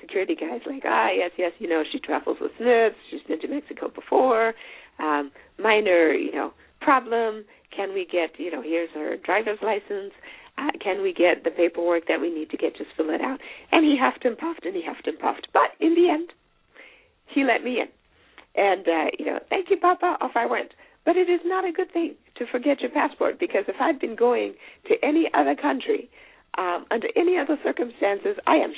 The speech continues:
sure I wouldn't have even left the airport. So, uh, these are all the things that you have to remember. And by the way, if you're traveling out of the country, especially if you don't do it very often, make sure that you check the expiration date for your passport,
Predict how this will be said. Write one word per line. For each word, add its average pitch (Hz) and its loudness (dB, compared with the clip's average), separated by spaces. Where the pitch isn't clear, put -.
sure 226 2
I 247 4
wouldn't 214 0
have 190 0
even 156 -6
left - -2
the - -2
airport. - 0
So, 185 4
uh, 170 -2
these 302 4
are - -2
all 320 -2
the 262 -6
things 226 -10
that 165 -12
you 190 -16
have - -10
to - -8
remember. 185 -6
And 160 -10
by 247 -2
the 247 -2
way, 190 -2
if - -12
you're - -12
traveling 277 -8
out 202 -6
of 165 0
the 170 4
country, - 0
especially - 0
if 302 2
you - 0
don't 262 -6
do 226 -4
it 226 -6
very 208 -6
often, - -8
make 277 4
sure 320 0
that 285 -4
you 247 -6
check - -2
the 247 2
expiration 180 -4
date 196 -2
for - -4
your 147 -2
passport, - -6